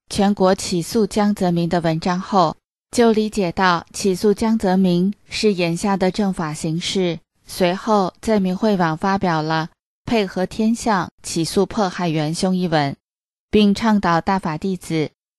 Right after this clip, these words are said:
都能行动起来，起诉江泽民。虽然鼓励同修都起来诉江，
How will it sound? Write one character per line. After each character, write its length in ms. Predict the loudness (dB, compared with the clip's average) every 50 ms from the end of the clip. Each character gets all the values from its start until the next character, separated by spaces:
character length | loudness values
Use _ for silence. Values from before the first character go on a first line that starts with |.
| _ _
都 160 | 4 4 6
能 220 | 6 4 2 2 0
行 240 | -2 -2 0 0
动 180 | 2 2 2 2
起 180 | 0 -2 -4 -4
来， 340 | -2 -2 -2 -2 -2 -6 -8 _ _ _ _ _ _ -4
起 200 | 0 2 2 4
诉 180 | 4 4 4
江 260 | 4 4 2 0 0
泽 180 | 0 0 0 0
民。 300 | 0 -2 -2 -4 -6 -8 -12 _ _ _ _ _ _ _ _ -4
虽 220 | 2 4 6 6
然 240 | 6 6 6 4 2
鼓 160 | 0 0 2
励 160 | 2 2 2
同 240 | 2 2 0 0 0
修 420 | 0 0 2 4 4 4 4 0 -2 _
都 200 | 0 2 2 2
起 240 | 0 -2 -2 -2 -2
来 200 | 0 -2 -2 -2
诉 220 | -2 -2 -2 -2
江， 340 | 0 0 0 0 0 -2